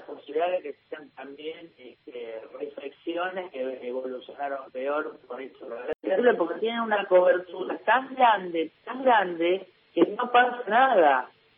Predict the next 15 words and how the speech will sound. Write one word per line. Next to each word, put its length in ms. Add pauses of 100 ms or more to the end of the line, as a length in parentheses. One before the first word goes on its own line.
(100)
Y 120
ta-, 180
y 160 (100)
tienen 280
una 220
locura 600
tan 240
terrible 560
que 120
tampoco 600
se 140
frenan, 640
tampoco 500
dicen, 460
"Che, 420